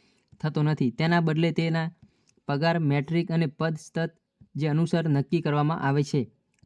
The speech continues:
તેના પગાર મેટ્રિક અને પદ સ્તર જ અનુસાર નક્કી કરવામાં આવે છે કે આઠમા પગાર પંચ હેઠળ કર્મચારીઓના પગારમાં તેમનો પગાર સ્તર જે છે શ્રેણીઓના સ-, આવે છે, જે શ્રેણીમાં છે તે આવે છે, તેના પ્રમાણે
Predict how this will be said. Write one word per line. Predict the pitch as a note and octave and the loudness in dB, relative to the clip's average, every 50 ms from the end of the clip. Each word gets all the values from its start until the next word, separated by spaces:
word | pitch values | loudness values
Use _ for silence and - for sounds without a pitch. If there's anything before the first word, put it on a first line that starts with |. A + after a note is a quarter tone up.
| _ _ | _ _
તેના | D#3+ D#3+ E3+ E3 C3+ A2+ - _ _ _ | -4 -2 -2 -2 -2 -4 -6 _ _ _
પગાર | D3 D3 D3+ D#3+ E3+ F3 F3 | -6 -4 -2 0 0 0 2
મેટ્રિક | F3 D#3 D3+ D3+ D3+ C#3+ - F3+ F3+ F3 | 2 2 2 0 0 0 0 0 0 2
અને | E3 E3+ E3+ D3+ | 0 0 0 -2
પદ | - _ - D#3+ E3+ E3+ | -4 _ -4 -4 -4 -4
સ્તર | E3+ - - E3+ D#3+ E3+ | -6 -6 -4 -2 -2 -2
જ | E3 E3 | -2 -4
અનુસાર | F#2 - - - D3 D3 D3 D#3+ D#3 - F3 E3+ E3+ E3 | -6 -8 -6 -2 -2 0 0 0 0 0 0 0 0 0
નક્કી | D#3 C#3 C#3+ C#3+ - E3+ | 0 0 0 0 -2 -2
કરવામાં | - D3 C#3+ D3 D3+ F3 F#3+ - | -2 0 0 0 0 0 0 0
આવે | C#3+ D3 D#3+ D3+ | 0 0 0 0
છે | - F3 | 0 -2
કે | D#3+ D#3 | -2 0
આઠમા | C3+ C3+ - - E3 | -2 0 0 -2 -2
પગાર | D#3+ D#3+ E3 E3 E3 | 0 0 0 0 0
પંચ | D#3+ E3 E3+ D#3+ - - | 0 0 0 0 0 -2
હેઠળ | C#3 C3 F3+ F#3 D3 - - _ _ _ _ _ _ - - _ _ - | 0 2 2 2 2 0 -6 _ _ _ _ _ _ -20 -20 _ _ -4
કર્મચારીઓના | D3 D3+ E3 F3 F3+ F3 F3+ F3 F3 F3+ F3 | -2 0 2 2 2 2 2 4 4 4 2
પગારમાં | E3 D#3 D#3 D#3+ E3 E3 E3 E3 E3 E3 | 2 0 0 2 2 2 2 2 0 -2
તેમનો | D#3+ - D#3+ D#3+ D#3+ E3 D#3 | -2 -2 0 0 0 0 -2
પગાર | - - C#3+ C#3 D3+ D#3 D#3+ | -2 -4 -2 -2 0 -2 -2
સ્તર | - - - D#3+ D#3 D#3 | -4 -4 -6 -6 -4 -4
જે | D3+ B2+ C#3 D3+ D3+ | -2 -2 -2 -2 0
છે | - E3 D#3 | 0 -2 -2
શ્રેણીઓના | C#3+ - - D3 D3 D3+ D#3+ D#3+ E3 E3 E3 E3 E3 | -2 -2 -2 0 2 2 2 2 0 0 0 -2 -2
સ-, | D#3 - - _ - - | -4 -8 -12 _ -16 -8
આવે | - C3+ C3+ C#3+ D3+ E3 F3+ | -4 -2 -2 -2 -2 -4 -6
છે, | - - - - D3+ B2+ A2+ - _ _ _ _ _ _ - - - - | -8 -8 -4 -2 -2 -2 -2 -4 _ _ _ _ _ _ -20 -20 -12 -6
જે | C#3+ D3+ D#3+ | -4 -2 -2
શ્રેણીમાં | D3+ - D3+ D3 D3 D3+ D#3+ D#3+ D#3+ D#3+ D#3+ D#3+ | -2 -2 0 0 2 2 2 0 0 0 0 -2
છે | D#3 - - F3 D3 A2+ - _ - | -4 -2 -2 -2 -2 -2 -4 _ -8
તે | D3+ D3 | -6 -2
આવે | C3+ B2+ B2+ C#3 F3+ | -2 -2 -2 -2 -4
છે, | A3+ - _ - D#3+ C3 | -6 -8 _ -6 -6 -4
તેના | - D3+ D#3+ F3 | -2 0 0 0
પ્રમાણે | E3 E3+ E3+ E3 E3 E3 E3 E3 D#3+ | 0 0 0 0 0 0 0 -2 -4